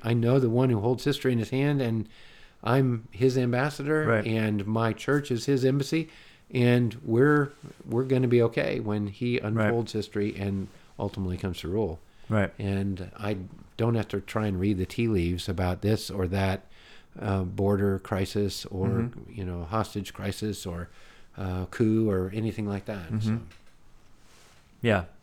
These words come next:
Speaker 2: I think that's helpful, and, and it, it is rooted in the things about which we can be most certain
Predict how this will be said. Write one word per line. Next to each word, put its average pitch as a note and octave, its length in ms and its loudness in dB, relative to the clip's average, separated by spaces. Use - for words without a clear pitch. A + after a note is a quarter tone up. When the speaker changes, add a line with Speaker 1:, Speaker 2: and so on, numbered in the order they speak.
Speaker 2:
I A2 140 4
think A#2 120 2
that's G#2 140 0
helpful, G#2+ 380 4
and, F#2+ 180 0
and G#2+ 140 2
it, G#2+ 200 2
it A2+ 100 4
is G#2 160 2
rooted B2 420 2
in G#2 100 2
the F#2+ 100 0
things G2+ 320 0
about F2+ 280 0
which F#2+ 220 -2
we G2 100 0
can F#2+ 140 -6
be F2+ 140 -4
most F2+ 340 -2
certain E2 380 -8